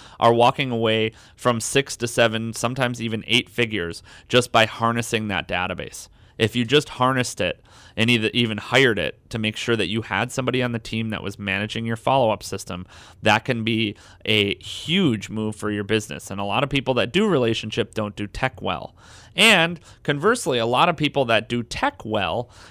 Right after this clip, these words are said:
and can do really well at the scientific side of what I described, they're people that are great. You'll hear 'em call themselves funnel builders or marketing specialists or any of that stuff, are people that are really good of laying out the blueprint,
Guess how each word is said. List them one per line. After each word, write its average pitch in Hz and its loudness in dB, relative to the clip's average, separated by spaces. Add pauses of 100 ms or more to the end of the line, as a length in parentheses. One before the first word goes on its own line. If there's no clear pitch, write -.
and 131 2
can 131 0
do 202 0
really 131 2
well 107 -2
at 113 0
the 113 0
scientific 120 0
side 92 -4
of 82 -10
what 90 -6
I 90 -4
described, 90 -6
they're 117 0
people 113 -2 (280)
that 117 4
are 113 6
great. 113 2
You'll 107 0
hear 120 -2
'em 113 -4
call 110 2
themselves 104 -4
funnel 139 0
builders 95 -6
or 110 -6
marketing 127 0
specialists - -6
or 107 -2
any 127 -2
of 120 -2
that 123 0
stuff, - -8
are 131 6
people 185 2
that 175 6
are 151 6
really 185 2
good 165 4
of 120 6
laying 143 4
out 104 2
the 117 0
blueprint, 110 -4